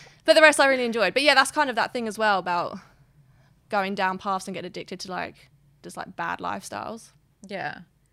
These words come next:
Speaker 1: Yeah, so.
Speaker 2: Yeah. Did you like Skins?
Speaker 1: Um, uh, no, I never really got into it. I didn't dislike it, but I just n-, wasn't the thing that I got into.
Speaker 2: That's funny, 'cause I got into it, like, a few years ago. 'Cause I
Speaker 1: Oh,
Speaker 2: never wa-,
Speaker 1: okay.
Speaker 2: I never watched it when it came out, 'cause I couldn't be, I don't know,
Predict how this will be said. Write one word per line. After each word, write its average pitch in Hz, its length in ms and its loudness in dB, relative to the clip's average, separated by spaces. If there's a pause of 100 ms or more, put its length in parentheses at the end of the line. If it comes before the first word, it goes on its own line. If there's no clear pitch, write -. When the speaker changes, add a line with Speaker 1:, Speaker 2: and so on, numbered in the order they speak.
(300)
Speaker 1:
Yeah, 50 240 -18 (300)
so. - 160 -20
Speaker 2:
Yeah. 202 220 -16 (500)
Did 202 160 -14
you 214 60 -6
like 190 120 -6
Skins? 147 640 -14 (1040)
Speaker 1:
Um, 311 720 6
uh, 226 80 0
no, 247 140 4
I 220 240 8
never 254 200 0
really 233 360 -4 (180)
got 185 140 -6
into 180 240 -8
it. 151 240 -6 (120)
I 240 80 4
didn't 285 180 -2
dislike 202 340 0
it, 175 100 -4
but 156 60 -2
I 165 80 -2
just 190 120 -10
n-, 170 220 -12
wasn't 165 240 -12
the - 80 -12
thing - 220 -14
that - 80 -12
I - 80 -14
got - 120 -16
into. - 360 -16 (280)
Speaker 2:
That's 208 240 -10
funny, 196 280 -8
'cause - 120 -18
I 202 100 -4
got 190 180 -6
into 185 260 -10
it, - 80 -8
like, 170 140 -10
a 170 40 -10
few 170 280 -12
years 175 260 -8
ago. - 160 -16
'Cause - 240 -10
I 226 60 2
Speaker 1:
Oh, 233 40 0
Speaker 2:
never 240 180 0
wa-, 226 100 -2
Speaker 1:
okay. 202 80 -2
Speaker 2:
I - 40 -2
never 233 220 -4
watched 208 240 -6
it 190 60 -8
when 185 100 -8
it 175 80 -10
came 175 240 -10
out, 170 140 -10
'cause - 100 -20
I 151 40 -18
couldn't 165 180 -14
be, 156 160 -16 (340)
I 170 80 -12
don't 151 80 -14
know, - 140 -16